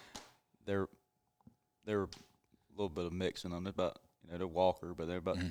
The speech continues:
Speaker 1: twenty percent bird dog.
Speaker 2: Okay. I was
Speaker 1: And
Speaker 2: just
Speaker 1: they're,
Speaker 2: talking to a
Speaker 1: and
Speaker 2: guy,
Speaker 1: they are
Speaker 2: and he
Speaker 1: game-,
Speaker 2: said
Speaker 1: they're gamey, man.
Speaker 2: he's
Speaker 1: I
Speaker 2: got
Speaker 1: mean,
Speaker 2: some
Speaker 1: yeah.
Speaker 2: walker, cr-, or he's got some walker bird dog crosses, and he said he really likes 'em.
Speaker 1: Yeah.
Speaker 2: He said they're young, but he said if they pan out, he goes, "I'll have a kennel full of 'em."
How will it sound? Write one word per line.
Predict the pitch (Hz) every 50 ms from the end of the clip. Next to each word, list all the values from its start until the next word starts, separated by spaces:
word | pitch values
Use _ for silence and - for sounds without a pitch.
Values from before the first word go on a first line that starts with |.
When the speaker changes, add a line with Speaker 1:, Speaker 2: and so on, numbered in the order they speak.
| -
Speaker 1:
twenty | - - 107 98 87 80
percent | - - 87 80 - - 76 67 - - _
bird | 85 85 85 82 73
dog. | 69 69 58 50 - - - _ _ _ _ _ - -
Speaker 2:
Okay. | 90 104 - - 98 110 - - - - - - - - - - - _ -
I | 135
was | 143 135 95
Speaker 1:
And | 92 92
Speaker 2:
just | 104 107 107
Speaker 1:
they're, | 104 98
Speaker 2:
talking | - - 95
to | 85 85
a | 82
Speaker 1:
and | - 101
Speaker 2:
guy, | 85 85 104 104
Speaker 1:
they | 104 101
are | 101 98 98
Speaker 2:
and | 92 85
he | 90
Speaker 1:
game-, | 95 98
Speaker 2:
said | 95 98 95 90 90
Speaker 1:
they're | 101 113
gamey, | 98 90 104 101 107 107 101 95
man. | 90 92 92 95 95 95 - - - _ _ _ _ _ _ _ _ _ _
Speaker 2:
he's | - 98 95 -
Speaker 1:
I | -
Speaker 2:
got | 101 101 90
Speaker 1:
mean, | 90
Speaker 2:
some | - 92
Speaker 1:
yeah. | 90 90
Speaker 2:
walker, | 85 95 104 - -
cr-, | - - - - - 110
or | 104 98 -
he's | 104 101
got | 113 107 -
some | - 107
walker | 98 92 92 - - - 90
bird | 85 - - 92 92
dog | 87 87 85 -
crosses, | - - - 95 98 - - - 92
and | 95 92
he | 95
said | 92 - - 80 -
he | - 73 87
really | 95 87 78
likes | 80 85 82 85 95 -
'em. | - - -
Speaker 1:
Yeah. | - 85 76 - - - - _ _ _ _ _
Speaker 2:
He | _ -
said | 92 - 87
they're | 90 95 95
young, | 95 98 101 101 98 90 87 90 - - _ _ _ _ _ _ _ _ _ _ _ _ _
but | - 82 82
he | 85
said | 90 - - 87 82 78 78 - - _ _ _ _ _ - -
if | 110 -
they | - 98 101 - - - -
pan | - 110 104 101 98
out, | 98 95 92 90 90
he | 98
goes, | 92 90 87 87 90
"I'll | 92 90 95
have | 98 90
a | -
kennel | 95 - 90 85 87
full | - - - - -
of | - 87
'em." | 87 -